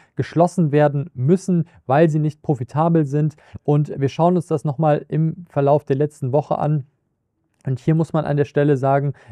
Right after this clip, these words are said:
ja, war das Momentum, oh, ähm, für... Walgreens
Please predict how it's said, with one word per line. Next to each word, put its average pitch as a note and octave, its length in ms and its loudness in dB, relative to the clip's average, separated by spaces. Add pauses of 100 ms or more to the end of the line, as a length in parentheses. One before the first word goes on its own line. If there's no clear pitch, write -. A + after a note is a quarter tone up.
ja, A#2+ 180 -4
war D3 160 4
das - 260 -2
Momentum, D3+ 640 0 (180)
oh, - 120 -8 (280)
ähm, C3 380 -4 (100)
für... C#3+ 400 0 (1000)
Walgreens F#3 580 4